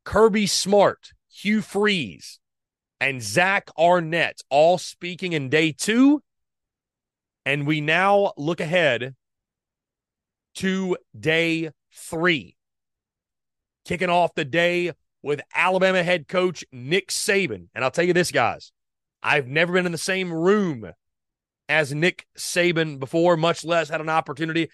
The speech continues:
to ask him a question. Cannot wait to attempt to do so and to be in the room with Nick Saban. Also, you got Kentucky's Mark Stoops.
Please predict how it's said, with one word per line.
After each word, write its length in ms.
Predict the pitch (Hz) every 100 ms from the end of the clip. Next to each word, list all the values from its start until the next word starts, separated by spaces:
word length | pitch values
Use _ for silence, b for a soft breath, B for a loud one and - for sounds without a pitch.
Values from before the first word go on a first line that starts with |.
| _
to 140 | - 175 -
ask 340 | 170 170 -
him 100 | 175
a 140 | 175
question. 560 | 170 - 185 175 - 90 _ _ _ _ _ -
Cannot 280 | 190 180 139
wait 640 | 139 180 196 117 - - _ _ _ _ -
to 120 | 180
attempt 480 | 151 180 170 - - _ -
to 140 | 160
do 220 | 127 165 170
so 340 | - 175 175
and 80 | 160
to 60 |
be 120 | 151 165
in 60 |
the 80 | 160
room 400 | 156 175 151 139 - _ _ _ _
with 300 | 120 160 123
Nick 180 | 120 -
Saban. 440 | - 185 165 87 - _ _ _ _ _ _ _ _ _ _ _ _
Also, 580 | 170 214 - 190 120 - _ _ _ _ _ _ _ _ -
you 100 | 156
got 160 | 160
Kentucky's 640 | - 147 196 185 196 175 147
Mark 300 | 175 208 156
Stoops. 800 | - 240 247 170 - - -